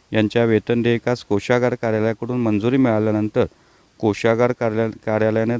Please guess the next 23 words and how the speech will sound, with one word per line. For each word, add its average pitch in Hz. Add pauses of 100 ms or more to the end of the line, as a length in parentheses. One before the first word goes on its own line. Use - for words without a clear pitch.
तयार 110
केलेले 110
धनादेश 107
अथवा 110
ईएफटी 117
शाळांच्या 110
संयुक्त 113
खात्यात 120
जमा 113
करण्यास, 123 (1080)
ग-, 107
जमा 113
करण्यात 123
येऊन 131 (100)
तदनंतर 117
अशासकीय 127
वजाती 120
कपाती 117
करून 117
वेतनाची 113
रक्कम 123
संबंधिताच्या 113
वैयक्तिक 110